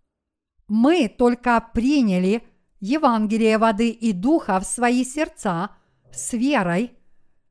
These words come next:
и эта вера даже не была очень крепкой. Но что произошло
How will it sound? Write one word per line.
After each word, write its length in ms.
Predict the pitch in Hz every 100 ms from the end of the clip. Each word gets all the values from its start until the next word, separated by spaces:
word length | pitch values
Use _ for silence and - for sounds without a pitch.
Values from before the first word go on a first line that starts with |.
| _ _
и 380 | 247 233 202 _ -
эта 400 | 220 214 196 185
вера 520 | 214 269 185 170 214 _ _ _ _ _
даже 560 | 180 202 302 302 262 240
не 160 | 254
была 460 | 247 254 247 247 247 _ _ -
очень 420 | 254 226 240 233
крепкой. 800 | - 254 262 - - 165 143 - _ _ _ _ _ _ _ _ _ _ -
Но 460 | 226 247 233 226 -
что 360 | - - 285
произошло 920 | 196 220 226 208 226 - 269 311 330